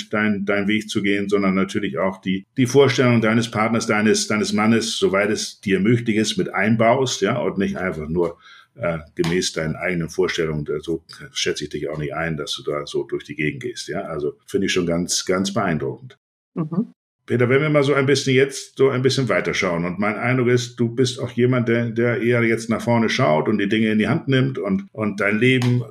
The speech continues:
Speaker 1: gestalten möchtest, gerade in dem, äh, Alter, in dem du jetzt auch, auch noch mal etwas mehr wieder selbst gestaltend da eingreifst und das steuerst und Dinge auch erfahren und erleben möchtest, so, du hast wie so eine Art, bekommst fast wie so eine Art Lebenshunger oder wie auch immer, so eine Freude am Leben, so kommt's mir vor,
Speaker 2: Mhm.
Speaker 1: dass du da
Speaker 2: Mhm.
Speaker 1: mittendrin bist.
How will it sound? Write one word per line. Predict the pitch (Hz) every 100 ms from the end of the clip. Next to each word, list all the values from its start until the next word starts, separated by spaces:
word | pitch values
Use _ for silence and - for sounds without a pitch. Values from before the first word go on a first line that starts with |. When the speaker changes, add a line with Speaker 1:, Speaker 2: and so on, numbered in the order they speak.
| -
Speaker 1:
gestalten | 107 - 127 160 147
möchtest, | 139 120 143 131
gerade | - 120 123 113
in | 113
dem, | 117 123
äh, | 113 107 104
Alter, | 110 127 123
in | 113 101
dem | 113
du | 117 113
jetzt | 110 101
auch, | 98 -
auch | 117
noch | 117 104
mal | 113 110 110 120
etwas | 123 - 95 -
mehr | 117 117 147 139 95
wieder | 110 113
selbst | 98 127 127 -
gestaltend | 98 - 113 127 131 120 110
da | 76
eingreifst | 120 147 139 131 - 107 113 131 147 123 -
und | 107 104
das | 90
steuerst | - - 131 143 156 127
und | 95 98 120
Dinge | 131 113
auch | 104 -
erfahren | 95 - 127 143 143
und | -
erleben | 90 107 135
möchtest, | 135 127 120 78 -
so, | 131 123
du | 120
hast | 104 104
wie |
so | 107
eine | 107
Art, | 95 - -
bekommst | - 95 95
fast | 104 95
wie |
so | 82
eine | 69
Art | - -
Lebenshunger | 76 135 147 120 - 135 135 135
oder | 110 104
wie | 110
auch | 120
immer, | 123
so | 104
eine | 101
Freude | - 107 139 151 147 110
am | 120
Leben, | 120 143 151 156 147
so | 127 151 139
kommt's | - 135 127
mir | 127
vor, | 120 127 131 175
Speaker 2:
Mhm. |
Speaker 1:
dass | 123 -
du | 123 123
da | 117 113
Speaker 2:
Mhm. | 120
Speaker 1:
mittendrin | 123 120 117 135
bist. | 139 143 -